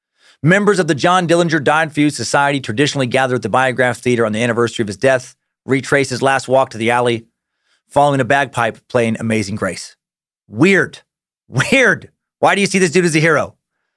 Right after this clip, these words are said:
You know, I doubt any of the human shields forced to ride on the side of his fucking getaway cards, you know, uh, whatever attend any John Dillinger event.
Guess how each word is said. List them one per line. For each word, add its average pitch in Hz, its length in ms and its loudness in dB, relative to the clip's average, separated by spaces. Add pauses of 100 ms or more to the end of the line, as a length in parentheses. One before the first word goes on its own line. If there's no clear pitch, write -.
(360)
You 120 60 0
know, 139 140 2
I 139 100 0
doubt 156 260 2
any 165 160 0
of 147 60 0
the 135 80 0
human 175 280 2
shields 226 400 2
forced 208 240 0
to 170 60 -2
ride 196 160 2
on 190 40 -4
the 165 60 -4
side 202 240 2
of 180 60 -2
his 156 100 -2
fucking 165 300 -2
getaway 247 280 2
cards, 196 540 -2
you - 80 -10
know, 196 220 2
uh, 165 300 2 (540)
whatever 165 220 2
attend 175 320 0
any 175 160 2
John 165 260 0
Dillinger 165 300 2
event. 165 420 0